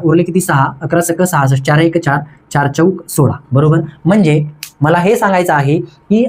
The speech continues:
आपला बेसिक, तो बेसिक परिघ आहे चौवेचाळीस, प्रश्नामध्ये दिला आहे एकशे शहात्तर, म्हणजे चौवेचाळीसच्या किती पट आहे हा? तर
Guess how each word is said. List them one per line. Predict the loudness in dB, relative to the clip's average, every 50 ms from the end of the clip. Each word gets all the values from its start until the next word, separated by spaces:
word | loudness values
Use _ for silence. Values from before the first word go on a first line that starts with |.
| -2
आपला | -4 -4 0 0 0 2
बेसिक, | 2 2 2 2 0 0 2
तो | 2 2 2
बेसिक | 2 0 0 0 -2 -2 0
परिघ | 2 2 4 4 4
आहे | 2 2
चौवेचाळीस, | 2 2 2 2 2 2 2 2 2 2 0 -2 -6 -6 -2
प्रश्नामध्ये | 0 0 0 0 0 2 2 2 2 2
दिला | 4 2 2 2
आहे | 2 2 2 2 0 0 -2 -6 _ -4
एकशे | -4 -2 -2 -4
शहात्तर, | -2 -2 -2 -2 -2 0 2 2
म्हणजे | 4 2 2 0
चौवेचाळीसच्या | 0 0 2 2 2 2 2 2 0 0 0 -2 -2
किती | -2 -2 0 0 0
पट | 2 2 2 2
आहे | 2 2 0
हा? | 0 -2 -4
तर | -6